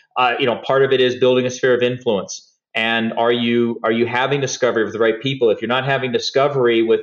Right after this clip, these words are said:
everyone invo-, you know, involved in making this decision, you don't understand what they're trying to solve for. You don't understand how they, what lens they're looking at, you know, your, your, your, your offering through, et cetera.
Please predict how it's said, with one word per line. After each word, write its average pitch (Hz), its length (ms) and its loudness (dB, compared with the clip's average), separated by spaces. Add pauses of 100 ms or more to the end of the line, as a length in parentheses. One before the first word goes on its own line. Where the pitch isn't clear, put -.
everyone 127 460 0
invo-, 117 460 -2
you 131 80 -4
know, 113 100 -2
involved 117 460 -2
in 113 100 -6
making 120 280 -4
this 113 120 -2
decision, 131 580 -2 (260)
you 123 140 0
don't 180 140 2
understand 135 540 0
what 107 100 0
they're 123 180 2
trying 127 260 -2
to - 40 -6
solve 120 440 0
for. 120 340 4
You 127 100 0
don't 139 160 2
understand 123 480 -2
how 107 160 -2
they, 117 380 2
what 110 160 -4
lens 117 260 -2
they're 117 160 2
looking 120 380 -4
at, 113 220 -2 (560)
you 123 100 0
know, 110 280 0
your, 123 220 2 (180)
your, 123 240 -2
your, 131 280 0
your 123 200 0
offering 120 440 0
through, 117 300 2
et 113 100 -2
cetera. 127 400 2